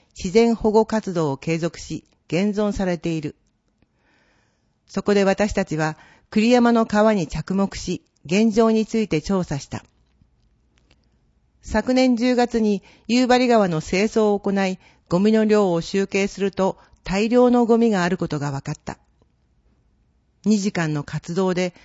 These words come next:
合計二百二十キログラムに上る。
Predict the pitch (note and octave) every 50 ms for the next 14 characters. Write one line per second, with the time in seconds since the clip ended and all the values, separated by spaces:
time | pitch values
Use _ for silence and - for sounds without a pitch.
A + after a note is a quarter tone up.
0 | _ _ _ - D#3 E3+ F#3+ G3+ G3+ - - F#3 F3+ F3+ E3 - _ _ - D#3+
1 | F3+ F#3 G3+ A#3 A3+ - A#3 A3+ A3 G3+ G3 F3 A#3 A#3 A#3 _ - A3+ G#3+ A#3
2 | A3 A#3 A#3+ A3+ G3 F3 D#3+ D#3 D3 C3+ B2+ B2 C3+ C#3 C3 -